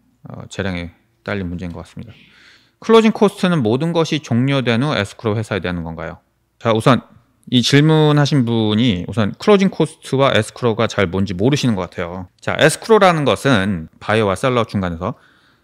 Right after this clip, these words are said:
어, 돈을 보유하고 서류도 보유해주고 그 중개인 역할을 해주는 것을 이제 에스크로, 타이틀 또는 변호사라고 하는 겁니다. 자,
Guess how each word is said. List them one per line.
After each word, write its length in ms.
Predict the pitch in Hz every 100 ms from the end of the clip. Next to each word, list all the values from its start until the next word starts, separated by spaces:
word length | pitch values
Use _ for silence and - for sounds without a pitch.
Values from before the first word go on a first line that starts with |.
| _
어, 160 | - 92
돈을 260 | - 131 117
보유하고 640 | 113 110 101 98 151 180
서류도 440 | 170 - 185 160 127
보유해주고 880 | 107 101 98 87 95 135 175 190 _
그 120 | 107
중개인 480 | - 147 190 190 160
역할을 480 | 113 - 107 95 156
해주는 360 | 156 143 113
것을 240 | 92 - 98
이제 160 | 92 -
에스크로, 580 | 110 - 135 151 151
타이틀 420 | - 143 - 147 131
또는 180 | 120
변호사라고 600 | 101 98 98 90 87 95 104
하는 120 | 117
겁니다. 340 | 90 85 80 _
자, 260 | - 87